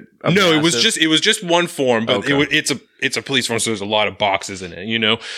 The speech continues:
Speaker 2: So if I filled out, and the whole thing is just about you. It's just,
Speaker 1: Mm-hmm.
Speaker 2: like, your address and then your whole physical appearance and everything. Um, and then they take it to the back and they fingerprint you and they do all that shit. And so what you're waiting for in that time is the background check through everything. They have to do,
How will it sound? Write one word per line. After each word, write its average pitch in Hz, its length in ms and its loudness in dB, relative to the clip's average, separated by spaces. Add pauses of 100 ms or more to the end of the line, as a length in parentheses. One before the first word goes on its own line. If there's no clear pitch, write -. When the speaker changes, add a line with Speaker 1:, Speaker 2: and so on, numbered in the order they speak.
(140)
Speaker 2:
So 107 240 0
if 107 240 -4
I 107 120 0
filled 123 300 -2
out, 120 180 2
and 131 220 2
the 147 60 0
whole 147 180 0
thing 131 180 -2
is 123 80 0
just 110 260 -2
about 101 440 -4
you. 98 340 -4
It's 101 140 -4
just, 110 120 -2
Speaker 1:
Mm-hmm. 101 60 0
Speaker 2:
like, 104 100 0
your 95 140 0
address 101 460 0
and 98 160 -2
then 98 140 -2
your 95 140 -2
whole 98 340 0
physical 95 280 -4
appearance 90 380 -8
and 95 80 -10
everything. 90 320 -10 (400)
Um, 95 500 -4
and 113 420 0
then 113 600 -2
they 113 140 0
take 117 200 -2
it 104 40 -6
to 110 60 -4
the 107 60 -2
back 107 280 -2
and 107 100 -2
they 104 100 0
fingerprint 104 540 -4
you 98 220 -6 (320)
and 104 120 -4
they 104 80 0
do 101 140 -2
all 98 80 0
that 95 80 -4
shit. 104 200 -2
And 101 120 -8
so 113 120 2
what 113 160 0
you're 107 140 0
waiting 120 340 -2
for 120 160 -4
in 113 60 -2
that 101 160 -4
time 113 340 -2
is 117 680 0
the 113 100 -4
background 104 460 -2
check 101 320 0
through 107 480 -8
everything. 98 500 -4
They 113 120 0
have 113 180 0
to 113 80 -12
do, 113 240 0